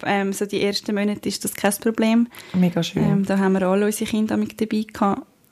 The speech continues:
Speaker 2: Und auch eben, wenn irgendwann mal Kita-Ferien sind oder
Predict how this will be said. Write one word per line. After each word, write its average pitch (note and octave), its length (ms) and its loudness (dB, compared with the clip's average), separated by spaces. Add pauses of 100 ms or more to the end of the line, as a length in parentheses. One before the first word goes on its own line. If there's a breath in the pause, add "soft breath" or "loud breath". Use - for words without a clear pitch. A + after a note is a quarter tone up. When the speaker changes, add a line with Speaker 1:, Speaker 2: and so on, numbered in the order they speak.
(120)
Speaker 2:
Und G3 200 6
auch F3+ 240 8
eben, A3+ 200 6
wenn F3+ 160 8
irgendwann F3 340 2
mal E3+ 260 0 (220)
Kita-Ferien G3 680 0
sind G3 300 0
oder F#3+ 180 -2